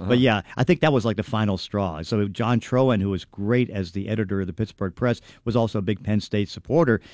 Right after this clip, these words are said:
Speaker 2: said, uh, "Okay, well, we'll take, uh, John off the beat, but we'll put him up back on the Steeler beat."
Speaker 1: There's no industry that is not, uh, completely different from what it was thirty years ago. But how is your i-, industry, sports media, uh,
Speaker 2: Hmm.
Speaker 1: different for the better,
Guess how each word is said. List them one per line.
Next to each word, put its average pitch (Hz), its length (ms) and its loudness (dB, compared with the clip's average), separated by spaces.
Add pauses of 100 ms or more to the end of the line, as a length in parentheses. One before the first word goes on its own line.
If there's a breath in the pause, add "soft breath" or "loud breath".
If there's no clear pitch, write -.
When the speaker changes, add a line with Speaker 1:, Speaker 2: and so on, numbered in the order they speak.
(140 loud breath)
Speaker 2:
said, 107 340 0
uh, 98 320 0
"Okay, 107 380 0
well, 107 180 0
we'll 127 120 -2
take, 143 220 0 (140)
uh, 104 180 -2
John 113 300 0
off 107 220 0
the 104 80 -4
beat, 120 260 2
but 110 100 -2
we'll 98 100 -2
put 120 160 -2
him 107 80 2
up 101 100 -4
back 110 200 -2
on 101 60 0
the 90 80 -2
Steeler 127 320 0
beat." - 180 -14 (180)
Speaker 1:
There's 135 200 6
no 170 220 6
industry 123 400 4
that 104 220 4
is 98 180 2
not, 107 240 2 (120)
uh, 73 200 -8
completely 98 460 0
different 87 400 0
from 90 100 0
what 87 140 2
it 80 40 0
was 80 200 -2
thirty 82 260 -2
years 80 220 -4
ago. 71 300 -6
But 82 120 -10
how 127 400 0
is 98 260 -2
your 113 440 4 (160)
i-, 104 120 -6
industry, 92 460 -2
sports 127 420 0
media, 95 440 0 (480 soft breath)
uh, 90 260 2
Speaker 2:
Hmm. 139 100 4 (320)
Speaker 1:
different 123 400 2
for 107 160 2
the 95 100 2
better, 147 440 4